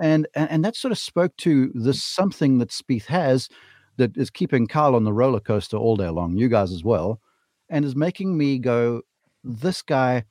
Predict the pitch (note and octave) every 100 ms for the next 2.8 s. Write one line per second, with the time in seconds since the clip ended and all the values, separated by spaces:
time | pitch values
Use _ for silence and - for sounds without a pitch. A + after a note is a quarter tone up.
0 | _ _ _ C#3 B2+ D3 D3+ C3+ G#2+ D3+
1 | G#3+ F#3+ - _ _ _ - A#2 D3+ -
2 | C#3+ A2+ C#3+ - - A#2 D2+